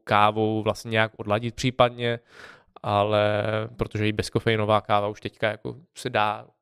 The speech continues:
udělat nebo najít taková, která chutná dobře, překvapivě, ale, ehm, nevím, nej-, nejčastěji to slyším,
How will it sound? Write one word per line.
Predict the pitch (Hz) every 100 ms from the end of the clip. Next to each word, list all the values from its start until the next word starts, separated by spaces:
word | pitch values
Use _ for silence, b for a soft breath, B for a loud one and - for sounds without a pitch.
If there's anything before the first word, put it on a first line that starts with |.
| -
udělat | 123 113 113 110
nebo | 120 113
najít | 113 113
taková, | - 113 117
která | 110 117
chutná | 113 123 120
dobře, | 117 104 - 131 - B
překvapivě, | - - 127 - 110 120 143 B B B -
ale, | - 104 101 104 101 101 101 104 107 104 104 104
ehm, | 104 104 107 110 - _
nevím, | - 104 101
nej-, | 107 -
nejčastěji | 127 127 - 127
to | 117 123
slyším, | - 123 - 113 113 117